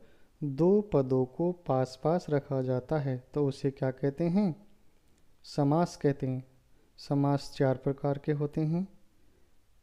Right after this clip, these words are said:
माध्यमिक शिक्षा बोर्ड में ये छह प्रकार के होते हैं, एनसीईआरटी में इनको चार माना गया है। तो ये चार प्रकार हैं, अव्ययीभाव समास,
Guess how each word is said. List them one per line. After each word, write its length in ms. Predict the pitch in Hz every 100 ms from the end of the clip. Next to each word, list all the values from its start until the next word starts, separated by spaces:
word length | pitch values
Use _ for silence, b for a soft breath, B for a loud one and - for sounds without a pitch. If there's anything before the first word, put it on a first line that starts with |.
| _ _ _ - - _ 147
माध्यमिक 400 | 143 139 160 165
शिक्षा 320 | 143 - 143
बोर्ड 220 | 139 143
में 140 | 139
ये 80 | 135
छह 200 | 131 -
प्रकार 420 | 135 135 135 135
के 120 | 131 147
होते 300 | 139 139 147
हैं, 200 | 165 208 -
एनसीईआरटी 600 | 147 139 139 147 143 143
में 140 | 151 160
इनको 240 | 143 135
चार 320 | 139 - 131
माना 280 | 135 139 139
गया 200 | 139 143
है। 200 | 147 175 - b b b b b -
तो 120 | 143
ये 240 | 131 135 175
चार 280 | 175 147 139
प्रकार 440 | - - 135 135
हैं, 240 | 131 165 202 b b -
अव्ययीभाव 520 | 139 131 143 143 143
समास, 480 | 143 151 170 214